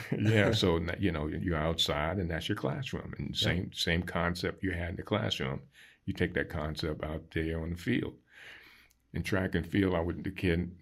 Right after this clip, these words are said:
Speaker 2: kids, we were in the classroom, we were teaching the difference between a strain and a sprain. So when you got on the track, "Oh, I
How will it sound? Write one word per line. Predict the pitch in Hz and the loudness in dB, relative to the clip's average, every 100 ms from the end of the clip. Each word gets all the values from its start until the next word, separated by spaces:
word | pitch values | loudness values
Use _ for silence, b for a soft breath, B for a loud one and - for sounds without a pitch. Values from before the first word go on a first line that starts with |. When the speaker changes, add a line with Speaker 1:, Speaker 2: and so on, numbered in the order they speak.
| - - | -12 -4
Speaker 2:
kids, | - 90 85 | 2 4 2
we | - - - 90 92 | -4 -8 -4 2 4
were | 90 | 4
in | 87 | 4
the | 87 | 2
classroom, | 95 101 98 101 85 | 2 2 4 2 2
we | |
were | 80 80 | 0 0
teaching | - 92 - 85 - | 0 0 0 -4 -2
the | 90 | -2
difference | 87 92 101 87 | 0 0 -2 -4
between | 90 - 101 85 | -6 -2 0 0
a | 78 | -2
strain | - - 90 73 71 87 107 - - | -4 -2 0 0 -4 -2 -2 -4 -6
and | 82 | -4
a | 87 | -2
sprain. | - 123 71 - - - - b b b b | -4 -2 0 -2 -4 -14 -20 b b b b
So | 95 | -2
when | 80 | 0
you | 80 | 2
got | 82 87 | 2 4
on | 85 | 2
the | 80 | -2
track, | - - 64 - - - | -2 2 2 0 -6 -6
"Oh, | - 147 170 165 | -4 -2 -2 -2
I | 156 | -2